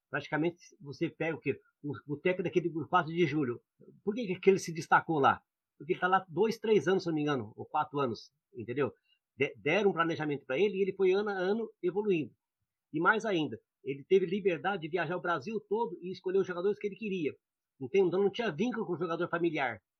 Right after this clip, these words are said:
Ah, porque fulano foi indicou. Então, tipo assim, é profissional. Ele tem que sair,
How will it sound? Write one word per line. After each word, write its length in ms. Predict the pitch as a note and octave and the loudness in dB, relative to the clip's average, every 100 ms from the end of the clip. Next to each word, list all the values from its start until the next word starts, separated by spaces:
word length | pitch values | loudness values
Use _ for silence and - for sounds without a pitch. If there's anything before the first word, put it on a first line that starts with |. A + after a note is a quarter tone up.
| _ _ D3+ | _ _ -4
Ah, 200 | G#3 G#3 | -4 -4
porque 180 | - | -6
fulano 340 | - D#3+ F3 F#3 | -6 -2 0 0
foi 140 | F3 | 0
indicou. 400 | E3+ D3 C#3 - _ _ _ _ - C3+ | -2 -2 -6 -6 _ _ _ _ -16 -6
Então, 260 | D#3 D#3 | -4 -4
tipo 200 | - G3+ | -6 -6
assim, 280 | F#3 D#3+ B2+ | -4 -2 -4
é 80 | C3 | -4
profissional. 640 | - F3+ - G#3 D#3 G#2 - _ | -8 -8 -6 -2 -2 -2 -8 _
Ele 120 | G2+ | -10
tem 100 | D#3 | -8
que 80 | C#3+ | -6
sair, 300 | D#3 D#3+ | -2 0